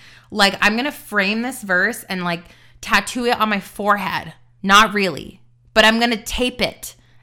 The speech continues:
everywhere. <laughs> Ephesians four twenty-nine. "Do not let any unwholesome talk come out of your mouth, but only what is helpful for building others up according to their needs,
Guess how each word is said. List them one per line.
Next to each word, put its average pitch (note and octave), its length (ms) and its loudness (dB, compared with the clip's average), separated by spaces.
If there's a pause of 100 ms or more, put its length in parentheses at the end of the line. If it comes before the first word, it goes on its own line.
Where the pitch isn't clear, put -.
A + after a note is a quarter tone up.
(120)
everywhere. A3 680 2
<laughs> - 1400 -2
Ephesians C#4 680 -2
four A3 520 2
twenty-nine. F#3 680 -2 (100)
"Do A#3+ 280 -6
not C4+ 560 -2
let G#3+ 340 0
any A#3+ 380 -2
unwholesome G#3+ 720 -4
talk F#3 360 0
come G3 140 -8
out F3 180 -2
of F3+ 120 -8
your E3 120 -6
mouth, D3 440 -6 (320)
but G#3 200 0
only B3 460 -2
what A3 220 0
is G#3 140 -4
helpful F3 560 -6
for G3 180 -6
building G#3 640 -4
others F3+ 500 -2
up - 320 -4 (320)
according A3 640 -4
to A3+ 120 -8
their G#3+ 180 -4
needs, G#3+ 560 -8